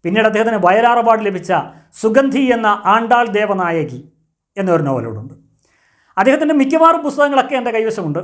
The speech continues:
മാത്രമല്ല അദ്ദേഹവുമായിട്ട് എനിക്കൊരു സൗഹൃദവുമുണ്ട്. ഈ സിനിമ നിർമ്മിക്കുന്നത് ചക്രവർത്തി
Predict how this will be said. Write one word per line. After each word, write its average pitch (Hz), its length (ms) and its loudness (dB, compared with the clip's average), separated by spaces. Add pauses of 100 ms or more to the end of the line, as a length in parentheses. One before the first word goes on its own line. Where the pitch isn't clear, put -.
(120)
മാത്രമല്ല 226 420 0
അദ്ദേഹവുമായിട്ട് 214 580 2 (120)
എനിക്കൊരു 180 320 -2
സൗഹൃദവുമുണ്ട്. 175 680 0 (680)
ഈ 262 120 6 (160)
സിനിമ 339 200 2 (100)
നിർമ്മിക്കുന്നത് 269 520 0 (380)
ചക്രവർത്തി 339 580 2